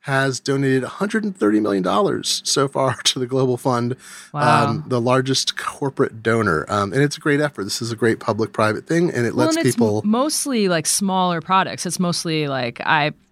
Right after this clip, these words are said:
Speaker 2: pods
Speaker 1: Oh, yeah,
Speaker 2: and,
Speaker 1: they haven't sold
Speaker 2: um,
Speaker 1: that
Speaker 2: like,
Speaker 1: much.
Speaker 2: cases.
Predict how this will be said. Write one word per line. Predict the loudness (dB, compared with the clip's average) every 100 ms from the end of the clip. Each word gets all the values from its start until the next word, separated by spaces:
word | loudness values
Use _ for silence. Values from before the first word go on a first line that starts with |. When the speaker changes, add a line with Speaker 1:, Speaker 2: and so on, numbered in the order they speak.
| _ _ -6
Speaker 2:
pods | 0 2 0 -2 -4 -4 -2
Speaker 1:
Oh, | 2
yeah, | 4 4 4
Speaker 2:
and, | 2 2 2
Speaker 1:
they | 2
haven't | 2 2
sold | 0 2 2
Speaker 2:
um, | 4
Speaker 1:
that | 2
Speaker 2:
like, | 2
Speaker 1:
much. | 2 2
Speaker 2:
cases. | 2 2 2 2 2 2 0 0 -2 -4